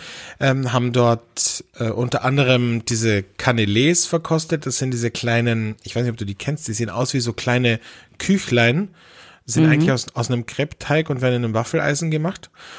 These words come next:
Speaker 1: Und die Geschichte finde ich ganz spannend. Das, ähm, kommt von, äh, also es ist ganz, ganz lange her, als die Nonnen Wein gemacht haben in Frankreich,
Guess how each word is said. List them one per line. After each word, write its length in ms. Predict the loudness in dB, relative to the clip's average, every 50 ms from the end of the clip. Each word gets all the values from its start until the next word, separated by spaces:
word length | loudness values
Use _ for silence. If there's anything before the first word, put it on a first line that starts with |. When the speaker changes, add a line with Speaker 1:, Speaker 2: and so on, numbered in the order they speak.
| -20 -20 -18 -6 -2
Speaker 1:
Und 160 | 0 2 2
die 100 | 2 2
Geschichte 500 | 2 2 2 4 2 2 0 0 0 0
finde 200 | 0 0 -2 -2
ich 80 | -2
ganz 200 | -2 -2 -2 -2
spannend. 680 | -2 -2 -2 -2 -2 0 -2 -2 -4 -6 -10 -10 -6 -2
Das, 300 | 0 2 2 2 0 -2 -6 -6
ähm, 500 | -4 -2 -2 -2 -4 -6 -6 -8 -10 -12 _ _ _ _ _ _ _ -8
kommt 300 | -4 -2 -2 -2 -2 -4
von, 460 | -4 -2 -2 -2 -2 -2 -4 -4 -6 -8
äh, 800 | -8 -6 -4 -4 -4 -4 -4 -6 -6 -8 -8 -10 -12 -14 -14 -12
also 200 | -8 -6 -4 -4
es 220 | -2 -2 -2 -2 -2
ist 200 | -4 -4 -4 -2
ganz, 160 | 0 0 0
ganz 180 | 0 -2 0 0
lange 180 | -2 -2 0
her, 280 | 0 2 2 2 2 2 0 -6 -16 -16 -18 -12 -4
als 300 | -2 0 0 0 0 -2
die 140 | -2 0
Nonnen 420 | 0 2 4 4 4 4 2 2 2
Wein 200 | 2 2 2 2
gemacht 420 | 2 0 0 -2 -4 -6 -6 -4
haben 260 | -4 -4 -2 -4 -6
in 140 | -6 -6 -8
Frankreich, 600 | -6 -4 -4 -4 -4 -2 -2 0 0 -2 -2 -6